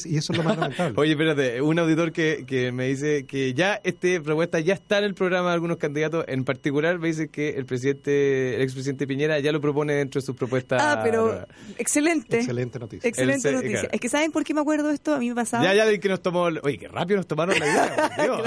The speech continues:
Speaker 2: ¿ah? Esto, esto deberíamos, ¿ah?
Speaker 3: Pero fíjese que nos pasa a las mamás con los niños, porque cuando lo vas a vacunar, te dicen ya... Eh,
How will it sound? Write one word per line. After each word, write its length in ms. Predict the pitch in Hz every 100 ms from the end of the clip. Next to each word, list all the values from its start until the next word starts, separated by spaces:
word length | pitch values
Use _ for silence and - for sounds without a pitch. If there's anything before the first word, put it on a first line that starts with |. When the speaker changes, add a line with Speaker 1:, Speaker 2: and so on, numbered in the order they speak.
| - 240 254
Speaker 2:
¿ah? 60 | 302
Esto, 140 | -
esto 360 | 180 160 131 104
deberíamos, 380 | 101 110 135 113 95 117
¿ah? 120 | 170
Speaker 3:
Pero 140 | 202
fíjese 300 | 196 214 233
que 120 | 208 214
nos 120 | 202
pasa 320 | 185 208 -
a 100 | -
las 120 | 180 175
mamás 280 | 170 190
con 160 | 202 190
los 100 | 185
niños, 380 | 208 208 156 156
porque 160 | 170
cuando 240 | 165 160 151 -
lo 180 | 165 175
vas 140 | 180 226
a 40 |
vacunar, 520 | 262 240 262 185 233 - _ - _ _
te 80 | 180
dicen 220 | 190 185
ya... 140 | 135 - _ - -
Eh, 380 | 196 196 185